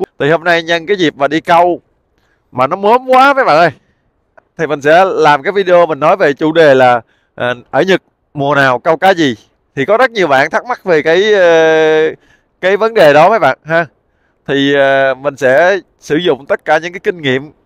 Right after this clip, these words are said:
bản thân mình tích góp được ha, để mình chia sẻ với các bạn là ở Nhật á, cái mùa nào câu được cá gì. Ờ, có thể là có nhiều bạn là biết rõ hơn mình ha.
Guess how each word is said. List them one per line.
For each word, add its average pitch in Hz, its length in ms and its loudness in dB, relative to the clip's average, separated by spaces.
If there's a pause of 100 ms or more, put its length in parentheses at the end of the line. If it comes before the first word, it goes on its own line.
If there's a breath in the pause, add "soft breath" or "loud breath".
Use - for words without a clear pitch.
(120)
bản 139 180 -2
thân 180 200 -2
mình 143 100 -10
tích 185 160 -6
góp 196 220 -2
được 151 100 0
ha, 170 180 0 (360)
để 127 100 -2
mình 165 120 -6
chia 160 200 -2
sẻ 127 180 0
với 170 320 -4
các 175 120 -6
bạn 127 240 -2
là 120 220 0
ở 123 180 -4
Nhật 143 240 -6
á, 170 160 -2 (300)
cái 196 80 -6
mùa 135 200 -2
nào 117 240 -2
câu 143 140 -2
được 120 100 -4
cá 147 100 -4
gì. 127 280 -4 (480 soft breath)
Ờ, 110 380 -4
có 196 120 -2
thể 170 180 2
là 160 160 2
có 180 120 -4
nhiều 180 200 -2
bạn 127 240 0
là 135 300 -2 (180)
biết 190 180 -8
rõ 143 220 0
hơn 214 160 0
mình 156 160 2
ha. 185 180 -2